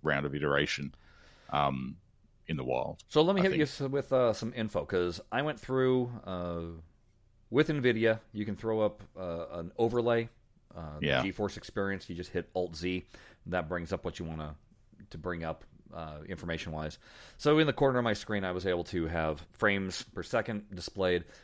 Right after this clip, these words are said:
Speaker 2: uh, C P U and G P U utilization, which, by the way, my G P U was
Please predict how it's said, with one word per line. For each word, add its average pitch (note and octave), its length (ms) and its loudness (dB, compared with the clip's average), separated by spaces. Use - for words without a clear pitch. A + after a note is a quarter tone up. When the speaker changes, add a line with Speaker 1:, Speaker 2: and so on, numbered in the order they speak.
Speaker 2:
uh, D2+ 440 -2
C C3 240 2
P A2 120 -2
U A2 140 4
and F2+ 100 0
G F#2 160 -4
P - 140 -6
U F2+ 220 2
utilization, F2+ 720 -2
which, E2 240 -10
by E2+ 160 2
the E2 80 -2
way, E2+ 140 2
my F2 160 -4
G D#2+ 220 -6
P D#2+ 140 -10
U E2 100 -4
was D2+ 220 -8